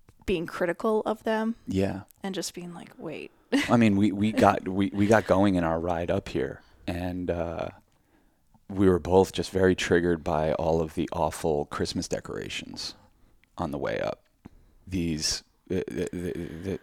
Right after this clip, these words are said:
Speaker 2: the inflatables, really,
Speaker 1: I'm sorry.
Speaker 2: like
Speaker 1: If you guys have fli-, inflatables,
Speaker 2: It's, it's all good.
Speaker 1: it's all good. We
Speaker 2: It's
Speaker 1: love
Speaker 2: all
Speaker 1: you.
Speaker 2: good,
Speaker 1: It's
Speaker 2: but we're just
Speaker 1: fine.
Speaker 2: gonna talk a little shit.
Speaker 1: We're gonna talk shit. It's fine.
Speaker 2: Yeah. So, yeah, what, uh,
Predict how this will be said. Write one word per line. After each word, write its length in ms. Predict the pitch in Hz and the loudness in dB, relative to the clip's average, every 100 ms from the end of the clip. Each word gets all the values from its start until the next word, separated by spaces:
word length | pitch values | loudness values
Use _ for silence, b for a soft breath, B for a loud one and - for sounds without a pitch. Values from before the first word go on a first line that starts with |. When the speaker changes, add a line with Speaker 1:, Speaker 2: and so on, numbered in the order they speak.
| - | -4
Speaker 2:
the 100 | 98 | 4
inflatables, 720 | 107 95 - 92 87 73 73 - | 4 4 4 4 4 0 -2 -2
really, 220 | 80 78 | 0 4
Speaker 1:
I'm 120 | 233 | 4
sorry. 260 | - 220 196 | 4 4 4
Speaker 2:
like 100 | - | 2
Speaker 1:
If 100 | 208 | 0
you 100 | 254 | 2
guys 240 | 277 277 | 4 4
have 200 | 285 240 | 2 0
fli-, 220 | - 214 196 | 0 0 0
inflatables, 580 | - 208 - 202 190 190 | -2 -4 0 -2 2 0
Speaker 2:
It's, 140 | 220 262 | 4 2
it's 140 | - | 8
all 160 | 170 92 | 10 10
good. 200 | 90 - | 8 6
Speaker 1:
it's 140 | - | 6
all 100 | 311 | 6
good. 180 | 302 190 | 4 2
We 100 | 240 | 4
Speaker 2:
It's 60 | |
Speaker 1:
love 100 | 254 | 6
Speaker 2:
all 100 | 214 | 8
Speaker 1:
you. 60 | 180 82 | 6 4
Speaker 2:
good, 100 | - | 2
Speaker 1:
It's 100 | - | 4
Speaker 2:
but 80 | |
we're 80 | 87 | 4
just 140 | - 170 | 4 4
Speaker 1:
fine. 100 | 87 | 2
Speaker 2:
gonna 140 | 90 | 2
talk 20 | |
a 40 | 85 | 2
little 160 | 80 - | -2 -6
shit. 260 | - - - | -10 -12 -8
Speaker 1:
We're 120 | 247 | -4
gonna 120 | 208 185 | -2 -4
talk 220 | - - | -8 -12
shit. 180 | - - | -12 -10
It's 180 | - 180 | -10 -10
fine. 240 | - - - - - | -12 -20 -20 -20 -4
Speaker 2:
Yeah. 260 | 90 - - _ _ - | -2 -2 -8 _ _ -14
So, 300 | - 85 - | 0 0 2
yeah, 300 | 65 92 71 | -2 0 0
what, 320 | 50 95 92 | 0 -2 0
uh, 360 | 85 82 - - | 0 0 -2 -4